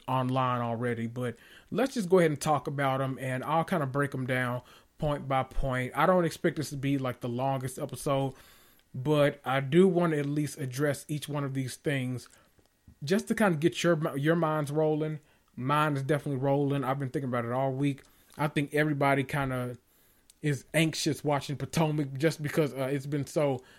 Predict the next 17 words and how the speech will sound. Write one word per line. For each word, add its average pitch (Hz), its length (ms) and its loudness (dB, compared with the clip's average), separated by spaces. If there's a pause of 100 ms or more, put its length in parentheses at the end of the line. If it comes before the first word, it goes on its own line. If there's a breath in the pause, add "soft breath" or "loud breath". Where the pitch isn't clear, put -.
(140)
high 147 220 4
intensity 143 640 -2
this 135 200 -6
week. 143 280 -2 (300 loud breath)
And 165 200 0
we 180 80 4
got 156 260 -2
that 139 160 -2
mid-season 147 640 0
trailer. 139 720 0 (260 soft breath)
So, - 220 -6
oh 180 140 4
my 156 120 0
God. 135 340 -2
Okay, 117 280 -4
so 123 340 -4 (400 soft breath)
let's, 233 840 4